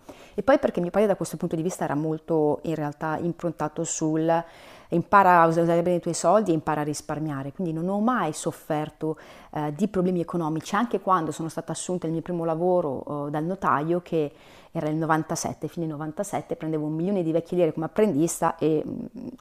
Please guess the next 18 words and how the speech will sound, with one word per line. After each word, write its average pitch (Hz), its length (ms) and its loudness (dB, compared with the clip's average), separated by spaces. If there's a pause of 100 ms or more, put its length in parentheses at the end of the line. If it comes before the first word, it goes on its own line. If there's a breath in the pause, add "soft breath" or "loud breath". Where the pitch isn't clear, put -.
(140)
prendevo 170 240 2
più 170 140 -2
o - 20 2
meno 175 100 2
la 170 80 4
stessa 160 220 -2
cifra 175 280 0
dopo 156 180 -6
sette 156 260 -4
anni 147 160 -2
che 151 100 -8
finivo 147 220 -6
di 139 80 -6
lavorare. 135 480 -6 (680 loud breath)
Nonostante 220 440 4
questo 175 340 2
ho 165 80 -4
sempre 165 640 2